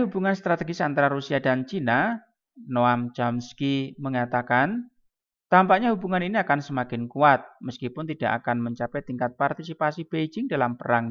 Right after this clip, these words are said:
di Ukraina." Dia juga mengatakan bahwa Cina dapat bekerja untuk memajukan prospek perjanjian damai melalui negosiasi di Ukraina. Tetapi kepemimpinan Cina tampaknya tidak melihat keuntungan apapun dalam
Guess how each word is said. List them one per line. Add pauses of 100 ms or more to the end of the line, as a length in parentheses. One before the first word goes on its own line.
di
Ukraina." (500)
Dia
juga
mengatakan
bahwa
Cina
dapat
bekerja
untuk
memajukan
prospek
perjanjian
damai (460)
melalui
negosiasi
di
Ukraina. (540)
Tetapi
kepemimpinan
Cina
tampaknya
tidak
melihat
keuntungan
apapun
dalam